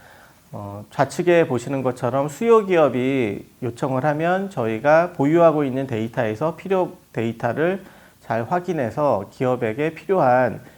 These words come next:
데이터를 제공하고 또 그 데이터를 사용하실 수 있는 소프트웨어까지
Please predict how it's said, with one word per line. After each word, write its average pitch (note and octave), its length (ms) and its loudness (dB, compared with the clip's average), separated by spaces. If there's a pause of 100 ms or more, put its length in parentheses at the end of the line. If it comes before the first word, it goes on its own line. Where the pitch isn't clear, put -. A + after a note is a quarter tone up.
(140)
데이터를 A#2+ 420 -2
제공하고 A2+ 760 -4 (280)
또 D#3 100 -8
그 C#3 120 -4
데이터를 C3 720 -2 (720)
사용하실 G#3 560 2
수 C3+ 120 -8
있는 A2+ 200 -4
소프트웨어까지 A#2+ 880 -2